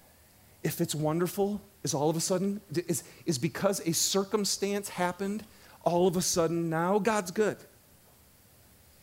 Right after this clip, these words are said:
And then when the negative circumstance happened, now all of a sudden God's bad.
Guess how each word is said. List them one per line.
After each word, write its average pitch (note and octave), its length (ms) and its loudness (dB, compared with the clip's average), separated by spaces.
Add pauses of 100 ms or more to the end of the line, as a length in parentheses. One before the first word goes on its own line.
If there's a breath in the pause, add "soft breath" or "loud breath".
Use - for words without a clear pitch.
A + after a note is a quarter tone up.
(320 loud breath)
And F#3 160 4
then F#3+ 180 4
when F#3 120 4
the F3 80 4
negative F3+ 400 2
circumstance F3+ 640 0
happened, F3 400 0
now E3+ 140 2
all E3+ 180 4
of E3 80 -2
a E3 40 2
sudden D#3 280 0
God's C3 200 -4
bad. F#2+ 220 -6